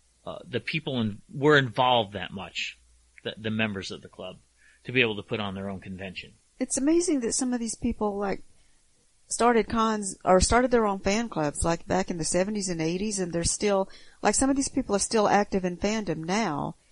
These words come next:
Speaker 2: still putting on cons, and, and we've met some of these people. Um, and, and, you know, not everyone stays in fandom, I, because I've met people who,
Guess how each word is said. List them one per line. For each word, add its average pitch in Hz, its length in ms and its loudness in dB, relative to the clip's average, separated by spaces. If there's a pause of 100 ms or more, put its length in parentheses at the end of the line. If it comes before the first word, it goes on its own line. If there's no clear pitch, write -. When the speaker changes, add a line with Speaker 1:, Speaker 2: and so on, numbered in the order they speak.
(120)
Speaker 2:
still 208 300 0
putting 214 280 -2
on 202 220 0
cons, 190 540 -2
and, 180 160 -4
and 180 200 -2
we've 185 220 -2
met 220 240 0
some 165 160 -4
of 147 60 -4
these 147 200 -6
people. 156 500 -4
Um, 165 260 -2 (920)
and, - 180 2
and, 262 180 4
you 294 60 6
know, 269 100 4
not 294 220 4
everyone 330 460 2
stays 269 580 2
in 254 220 2
fandom, 165 500 -2
I, 180 220 0 (100)
because 196 240 0
I've 196 140 2
met 233 240 0
people 185 300 0
who, 175 300 -2